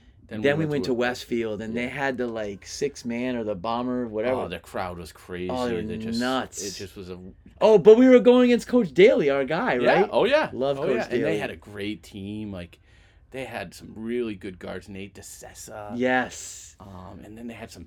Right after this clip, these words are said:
Speaker 1: big guys that just were tough. And we had a really good team, you know, with Nico Sierra, Teddy
Speaker 2: Ah.
Speaker 1: Baker.
Speaker 2: So Nico
Speaker 1: Pat
Speaker 2: Sierra, world's greatest rebounder of all time.
Speaker 1: Absolutely.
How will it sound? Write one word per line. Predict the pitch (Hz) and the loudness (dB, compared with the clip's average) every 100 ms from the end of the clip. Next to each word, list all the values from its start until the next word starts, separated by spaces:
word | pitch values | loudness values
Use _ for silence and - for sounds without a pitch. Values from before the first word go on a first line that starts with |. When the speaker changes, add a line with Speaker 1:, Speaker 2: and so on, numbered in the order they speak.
| - | -18
Speaker 1:
big | 123 120 | -18 -16
guys | 117 113 113 104 | -14 -10 -10 -12
that | 101 | -16
just | 104 - | -18 -16
were | 98 - | -18 -16
tough. | - 107 - | -14 -14 -10
And | 113 | -8
we | 180 | -6
had | 214 139 | -6 -6
a | 113 | -6
really | 117 127 147 147 135 | -8 -6 -6 -6 -6
good | 123 120 | -4 -4
team, | 117 123 117 117 117 120 _ _ _ _ 139 | -4 -8 -6 -4 -6 -10 _ _ _ _ -16
you | |
know, | 120 104 | -12 -10
with | 98 101 | -12 -10
Nico | 110 - 117 | -12 -8 -10
Sierra, | - 107 92 107 117 | -10 -12 -8 -4 -4
Teddy | - 123 117 | -4 -4 -2
Speaker 2:
Ah. | 117 | 0
Speaker 1:
Baker. | 110 113 117 127 120 120 117 _ _ _ - | 0 -2 -2 -2 0 -2 -6 _ _ _ -16
Speaker 2:
So | - 131 | -6 -4
Nico | 143 160 175 | -2 -2 -2
Speaker 1:
Pat | 143 | 0
Speaker 2:
Sierra, | 147 147 127 120 - - | 0 2 2 0 -8 -4
world's | 120 139 123 | 0 2 0
greatest | 139 143 151 | 2 2 0
rebounder | 143 123 123 117 | -6 -6 -4 -6
of | 110 | -4
all | 113 | -6
time. | 123 101 101 | -4 -6 -6
Speaker 1:
Absolutely. | 110 143 107 | -6 -6 -8